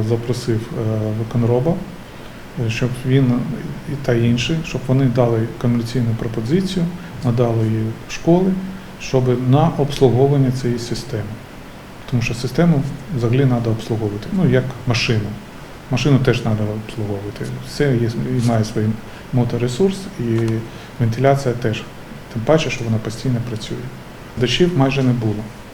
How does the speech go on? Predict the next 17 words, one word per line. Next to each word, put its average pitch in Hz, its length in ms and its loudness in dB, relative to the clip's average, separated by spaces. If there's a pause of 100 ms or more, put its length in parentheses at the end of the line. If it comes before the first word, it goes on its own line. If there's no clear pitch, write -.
(540)
Ну, 139 100 2 (400)
ми 139 100 6
розуміємо. 110 500 2 (480)
С-, 170 100 -8 (440)
велика 151 360 6 (120)
кількість 139 340 -2
повітря 117 1500 2
затягує. 107 580 0 (480)
Це 135 160 2
через 131 340 -2
систему 131 460 2
фільтрації, 135 520 2
вона 123 240 2 (100)
це 127 60 -2
не 123 140 2
пропускає, 120 800 2
е, 113 60 2